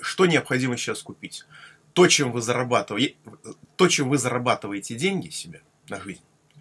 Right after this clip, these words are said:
вот к этому вы должны обеспечить себе запас запчастей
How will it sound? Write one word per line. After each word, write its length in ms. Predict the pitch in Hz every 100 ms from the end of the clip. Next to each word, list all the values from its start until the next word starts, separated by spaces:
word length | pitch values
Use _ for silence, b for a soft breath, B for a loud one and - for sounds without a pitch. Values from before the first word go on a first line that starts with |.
| B B B B
вот 220 | - 180
к 180 | - -
этому 480 | 170 180 131 98 90
вы 140 | 107
должны 360 | 127 113 113 123
обеспечить 680 | - 101 113 - 123 - 95
себе 380 | - 101 104 92
запас 420 | 110 - 110 90
запчастей 720 | 92 87 - - 147 165 190